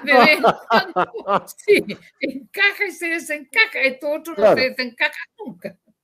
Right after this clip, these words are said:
Speaker 2: No, pero lo que voy, no sé, la, la inequidad, la desigualdad, era el gran, eh, argumento detrás del, eh, estallido delincuencial o social, o como quieran llamarlo. Ok, tres años han pasado. ¿En qué estamos?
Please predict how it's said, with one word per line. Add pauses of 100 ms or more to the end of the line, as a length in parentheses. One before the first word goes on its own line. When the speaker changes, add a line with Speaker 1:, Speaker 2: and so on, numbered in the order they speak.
Speaker 2:
No,
pero
lo
que
voy,
no
sé,
la,
la
inequidad,
la
desigualdad,
era
el
gran,
eh,
argumento
detrás
del,
eh,
estallido
delincuencial
o
social,
o
como
quieran
llamarlo. (720)
Ok, (200)
tres
años
han
pasado. (1700)
¿En
qué
estamos?